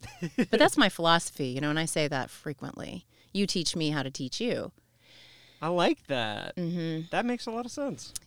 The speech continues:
Speaker 2: It does, and it works. It, it, actually, it's just the way that it is, and I learned that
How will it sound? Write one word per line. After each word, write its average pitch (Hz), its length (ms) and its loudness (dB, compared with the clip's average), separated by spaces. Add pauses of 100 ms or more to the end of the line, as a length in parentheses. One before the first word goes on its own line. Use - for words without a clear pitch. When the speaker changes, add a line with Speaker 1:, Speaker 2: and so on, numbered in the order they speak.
(180)
Speaker 2:
It 233 120 4
does, 226 260 6
and 170 140 2
it 165 120 0
works. 185 720 4 (140)
It, - 120 2 (200)
it, 214 80 6 (120)
actually, 185 360 0
it's - 180 -2
just - 160 -2
the 180 80 0
way 156 140 2
that 147 160 -2
it 147 100 -4
is, 135 380 0
and 160 160 -2
I - 40 0
learned 151 340 0
that 143 280 -2